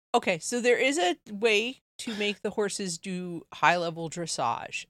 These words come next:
and get them out of locations like that. If you hold down the button that normally activates your shield on the left, the bigger button, hold that down and then move the stick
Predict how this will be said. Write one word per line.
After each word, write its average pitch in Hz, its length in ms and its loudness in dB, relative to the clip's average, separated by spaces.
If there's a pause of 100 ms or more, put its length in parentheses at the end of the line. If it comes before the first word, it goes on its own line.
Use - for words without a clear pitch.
and 151 140 -10
get 151 180 -8
them 147 120 -8
out 127 200 -4
of 127 140 -10
locations - 520 -12
like - 220 -16
that. - 200 -12 (1400)
If 175 180 -10
you 196 100 -8
hold 220 300 2
down 240 240 6
the 220 60 -2
button 190 320 4
that 180 220 0
normally 180 420 -2 (200)
activates 185 520 2
your 180 100 -6
shield 202 400 -2
on 196 160 -2
the 190 80 -4
left, 190 340 4
the 175 80 -8
bigger 180 280 -4
button, 294 420 -2 (1120)
hold 233 160 6
that 254 220 8
down 233 500 4 (520)
and 202 180 4
then 196 320 0 (100)
move 208 300 -2
the 196 80 -2
stick 214 320 2